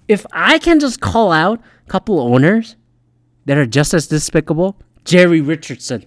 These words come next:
the other one, former owner of the Carolina Panthers, you know, who saw, who did some dog whistling shit. And then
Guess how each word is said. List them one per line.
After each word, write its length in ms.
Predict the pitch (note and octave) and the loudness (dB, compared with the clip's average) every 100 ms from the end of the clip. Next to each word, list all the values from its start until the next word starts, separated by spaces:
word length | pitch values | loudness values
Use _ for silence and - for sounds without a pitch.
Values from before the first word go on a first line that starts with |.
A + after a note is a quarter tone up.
| _ | _
the 120 | D#3 | 2
other 200 | D#3 D3 | 4 4
one, 200 | C3 B2 | 4 2
former 500 | G#2+ A3 A#3 G#3+ G3 | 2 6 6 6 6
owner 380 | F#3 F3 C3+ A2 _ _ - | 6 4 4 0 _ _ -10
of 100 | D3 | -6
the 80 | B2+ | -4
Carolina 500 | - D3+ C#3 C#3 B2 | 0 2 4 2 2
Panthers, 560 | - D3 C3 A2+ - - - - - | 0 -2 0 -4 -8 -16 -20 -20 -6
you 100 | C#3 | -2
know, 240 | B2 B2 - _ _ _ _ _ _ _ _ _ _ | 0 0 -6 _ _ _ _ _ _ _ _ _ _
who 100 | - | -4
saw, 220 | D3+ F3+ D#3+ | 0 0 0
who 240 | - F#3 | 0 0
did 180 | F#3+ D#3 | 0 0
some 220 | C3+ A2+ | -2 -2
dog 320 | G#2 D3 F#3+ | 0 2 2
whistling 400 | D3+ F3+ - G3 | -2 -4 -6 -8
shit. 400 | F3 - F#3+ - _ _ - | -8 -6 -6 -6 _ _ -2
And 100 | D#3 | 2
then 240 | E3 D#3 | 4 2